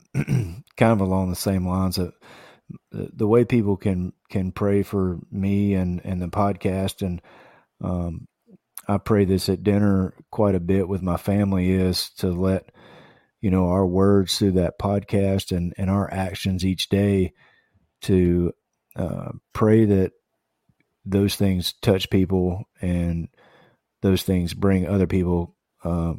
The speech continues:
closer to God. Uh, so that's how people can, can best pray for me, is to, um, is, you know, to, to pray that prayer and pray that, um,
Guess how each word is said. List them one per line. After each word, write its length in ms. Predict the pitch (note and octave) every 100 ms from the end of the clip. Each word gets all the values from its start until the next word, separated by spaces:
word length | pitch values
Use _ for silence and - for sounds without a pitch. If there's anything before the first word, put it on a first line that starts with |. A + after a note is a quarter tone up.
| -
closer 340 | G#2 G2 F2+
to 100 | E2
God. 480 | D#2+ F2 E2 D#2 - _ - - _ - _
Uh, 200 | E2+ F2
so 440 | E2 - F#2+ E2+ D2 _ _ _ _ _ _ _ _ - -
that's 220 | G2 -
how 120 | F#2
people 300 | G2+ F#2 F2+
can, 300 | G2 F2 F2+ -
can 180 | G#2 F#2
best 240 | G2 F2+
pray 180 | G#2 F#2+
for 120 | F#2
me, 260 | F2+ G2+ F#2+
is 180 | F2+ -
to, 320 | F#2 F2 D#2+ - -
um, 440 | G2+ F2+ F2+ E2 - _ _ _ -
is, 160 | F#2 F2
you 100 | F2
know, 180 | F2
to, 180 | E2+ E2+ - -
to 100 | G2
pray 240 | - G#2
that 240 | F#2+ F#2 -
prayer 380 | F#2+ F#2+ F#2+ F#2
and 220 | E2+ E2
pray 240 | G2+ G2
that, 200 | F#2+ F2+ - _ F#2+
um, 400 | F2 F2+ E2